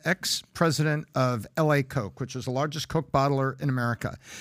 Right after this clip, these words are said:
In the late eighties, a gentleman named Jesse Jackson and his organization called Rainbow Push, do you remember this?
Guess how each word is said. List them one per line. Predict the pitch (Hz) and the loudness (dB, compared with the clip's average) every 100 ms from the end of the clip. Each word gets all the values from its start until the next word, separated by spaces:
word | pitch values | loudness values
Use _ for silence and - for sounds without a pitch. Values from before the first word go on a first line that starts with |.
| - | -6
In | - 143 | 4 6
the | 135 | 6
late | 127 208 - | 6 4 4
eighties, | 196 180 120 104 104 | 2 4 2 -2 -2
a | 143 | 0
gentleman | 131 180 170 156 | 2 2 4 4
named | 139 131 107 | 2 0 0
Jesse | 160 175 208 | 0 2 0
Jackson | 143 135 135 - 117 | 2 0 0 -2 -4
and | 117 | -2
his | 113 151 | -2 -2
organization | 156 185 139 147 131 135 | 0 0 0 0 0 -2
called | 139 117 | -2 0
Rainbow | 107 143 170 170 | 4 4 6 4
Push, | 135 170 104 - | 2 0 0 0
do | |
you | 120 | 2
remember | 131 170 | 2 4
this? | 214 240 | 2 0